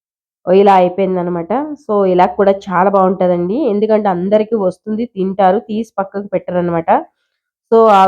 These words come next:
ఉద్దేశంతో అయితే నేను ఇలా చేశాననమాట. ఇదే నూనె అయితే exactly మనకి సరిపోతుంది. చింతపండు మీకు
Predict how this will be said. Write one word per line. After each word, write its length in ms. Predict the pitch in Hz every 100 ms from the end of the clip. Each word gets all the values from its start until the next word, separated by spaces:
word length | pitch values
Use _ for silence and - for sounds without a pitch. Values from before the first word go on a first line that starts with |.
| 202
ఉద్దేశంతో 540 | 196 202 202 208 202 190
అయితే 160 | 185 208 262
నేను 140 | 202
ఇలా 120 | 185 190 180
చేశాననమాట. 600 | 175 185 175 170 165 165 277 359 - _ _ _ _ _ _ _ _ _ _ _ _ _ _ _ _ _ _ _ _ _ _ _ _ _ - 196
ఇదే 180 | 208 226
నూనె 260 | 220 185 185 175
అయితే 180 | 185 208 175 190
exactly 560 | 185 180 202 190 190 190
మనకి 220 | 175 190 190
సరిపోతుంది. 560 | 165 180 175 175 175 269 240
చింతపండు 540 | 220 254 277 262 247 392 - _ _ 240
మీకు 160 | 262